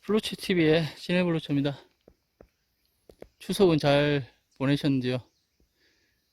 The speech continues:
저는 이 박 삼 일 서울 여행 갔다 와서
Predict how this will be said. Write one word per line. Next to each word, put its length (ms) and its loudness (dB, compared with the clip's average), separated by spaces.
저는 420 2
이 100 2
박 100 0
삼 200 -2
일 340 2
서울 400 2
여행 260 2
갔다 240 -2
와서 640 0